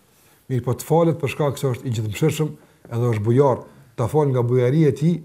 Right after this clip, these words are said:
dhe nga mirësia e tij, dhe na shpërblyen xhenet, apo me bujarinë e tij e jo me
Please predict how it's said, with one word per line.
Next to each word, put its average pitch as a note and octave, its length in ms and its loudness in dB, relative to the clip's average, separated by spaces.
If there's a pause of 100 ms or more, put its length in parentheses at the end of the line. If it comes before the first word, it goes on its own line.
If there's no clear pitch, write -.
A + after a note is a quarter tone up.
(340)
dhe A#2+ 100 -4
nga B2 100 0
mirësia C3 440 2
e - 40 -10
tij, B2+ 140 -4 (420)
dhe B2+ 140 0
na D#3 100 2
shpërblyen C#3 560 2
xhenet, D#3 460 0 (380)
apo D#3 240 4 (520)
me D#3 300 4 (100)
bujarinë D3 640 4
e D#3+ 60 -4
tij G3+ 180 2 (380)
e C#3 120 2
jo F#3 240 4
me F3+ 220 2